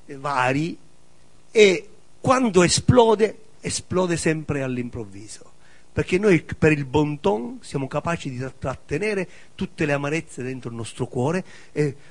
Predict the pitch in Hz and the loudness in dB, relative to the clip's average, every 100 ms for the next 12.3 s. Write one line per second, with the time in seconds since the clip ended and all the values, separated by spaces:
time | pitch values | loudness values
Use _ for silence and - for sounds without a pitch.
0 | - 160 156 151 143 139 135 - 135 120 | -8 -4 -4 -6 -6 -4 -4 -2 -2 -2
1 | 113 123 139 151 139 135 113 110 113 135 | -2 -2 -2 -6 -6 -8 -8 -8 -4 -2
2 | 147 127 123 127 143 151 131 117 - 120 | -4 -4 -4 -2 -2 -2 -4 -8 -10 -12
3 | 139 - - 165 175 - - - - 120 | -12 -14 -10 -10 -10 -14 -20 -20 -20 -20
4 | - - - - 117 - 131 113 110 101 | -20 -20 -20 -16 -14 -10 -10 -10 -12 -14
5 | - - - - - - - 123 - - | -18 -20 -20 -20 -20 -20 -20 -18 -18 -16
6 | 262 170 135 127 143 - - 151 135 - | -10 -6 -4 0 0 0 0 2 2 0
7 | - - 131 123 123 - 147 135 127 120 | -10 -8 -4 -2 -2 2 2 4 2 0
8 | - - - 151 127 120 117 113 110 127 | -14 -20 -16 -8 -4 -2 -2 -4 -8 -14
9 | - - - - - - 127 131 135 127 | -20 -20 -20 -20 -20 -14 -8 -4 -4 -4
10 | 117 117 117 - 123 120 - 135 127 117 | -6 -10 -12 -12 -12 -10 -6 -2 -2 -4
11 | 113 - 127 117 110 120 - 120 123 117 | -8 -14 -12 -10 -10 -14 -14 -12 -10 -8
12 | 107 101 - | -8 -12 -18